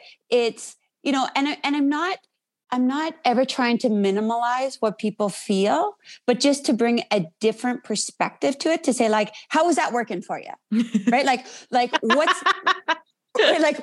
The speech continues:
Speaker 1: what's wrong with just maybe opening up your mind to think it in a different way? 'Cause when we open
Speaker 2: Yeah.
Speaker 1: our mind, we open ourselves up to new possibilities. And so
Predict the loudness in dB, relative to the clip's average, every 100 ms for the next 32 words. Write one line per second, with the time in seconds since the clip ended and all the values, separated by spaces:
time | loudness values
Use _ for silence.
0 | -10 -2 0 0 -4 -4 -2 -4 -6 -8
1 | -4 -4 -2 -2 0 0 0 -2 0 -2
2 | -2 -2 -2 -2 -4 -2 0 -2 -4 -6
3 | -2 0 0 0 0 -2 -2 -2 0 -2
4 | 0 0 0 0 0 -2 -2 -2 -2 0
5 | 0 0 0 0 0 -2 -2 -4 -4 -6
6 | -4 -6 -4 -2 -2 -2 -4 0 2 2
7 | 2 0 -4 -20 _ _ -20 -20 -20 -20
8 | _ 2 2 2 2 2 2